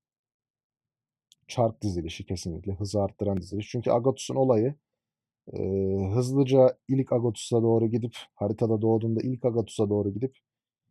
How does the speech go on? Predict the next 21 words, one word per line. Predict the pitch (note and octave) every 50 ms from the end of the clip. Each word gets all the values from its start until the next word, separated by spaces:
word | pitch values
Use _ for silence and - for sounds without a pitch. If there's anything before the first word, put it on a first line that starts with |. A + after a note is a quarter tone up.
| _ -
ikinci | A#2 - - B2 A#2+ A#2 B2+ B2+
Agathos | A#2+ A2+ A2+ A2+ A2+ - A#2+ - - - - - - _ _ _ _ _ _ _ _ _ _ _ _ _ _ _ _ _ _ _ _ _ _ _ _ _ _ _ _ _ _ _ - A2
öldürülmeden | G#2+ A2 G#2+ G#2 B2 B2 B2 B2 A#2+ A2+ G2+ F#2+ F#2
önce | F#2 F#2 F#2+ F#2+ A2+ C3+ - -
ilk | - A#2+ A2+ - A#2+
Agathos'u | A2+ A2 G#2+ G2+ - - - G#2
kesip, | - - C3 A#2+ - D3+ - _ _ - _ _ _ _ _ _ _ -
ikinci | A2+ - - A#2+ A#2 A#2 A#2
Agathos'a | G#2+ G2 G2 F2+ - - - A#2+
hızlı | A2+ A2 A2 A2+ A2
şekilde | - G#2+ G2 F#2 F2 E2+ F2
gitmek. | E2 - - A#2 C#3+ - _ _ _ _ _ _ _ _ _ _ _ _ -
O | - A#2+
yüzden | A#2 A#2+ B2 A#2+
buradan | A#2 A#2+ B2 A#2+
kesi-, | A#2 - A#2 A2 - B2+ - _ _
keşif | - A2 - - A#2+
konfigürasyonundan, | - - A#2 A2+ G#2+ - A2+ A2 G#2 G2 - - G#2 G2 F#2+ G2+ G#2+ A#2+ C3 D#3 - _ - _ _ _ _ _ _ _ _ _ _ -
e, | - G#2+ G#2 G2 G2+ G2+ G2+ G2 G2+
hız | G2 F#2+ A#2 A2+
şeyini, | - - - A#2 G2 F#2 F#2 G#2 A#2+ C3